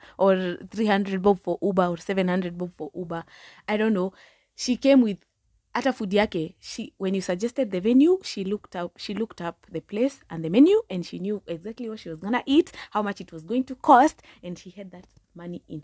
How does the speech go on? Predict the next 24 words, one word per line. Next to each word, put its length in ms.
her 160
pocket 500
because 300
tunajua 520
mnaweza 340
tuacha 280
kwa 140
mataa. 360
So 240
when 200
you 100
take 200
me 140
out 180
on 100
a 60
date, 360
like, 260
I'm 140
just 220
there 280
because 340
I 100
wanna, 400